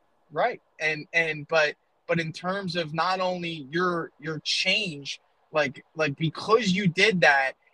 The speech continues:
it prepared you for the things you added on to your life at this moment.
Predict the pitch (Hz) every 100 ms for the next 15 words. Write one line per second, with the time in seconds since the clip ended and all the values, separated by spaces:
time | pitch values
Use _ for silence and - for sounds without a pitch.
0 | - 185 - 196 - 170 185 202 170 165
1 | 151 160 147 143 175 185 160 165 170 156
2 | 160 156 147 151 151 139 143 135 135 147
3 | 139 135 127 147 151 - 139 139 120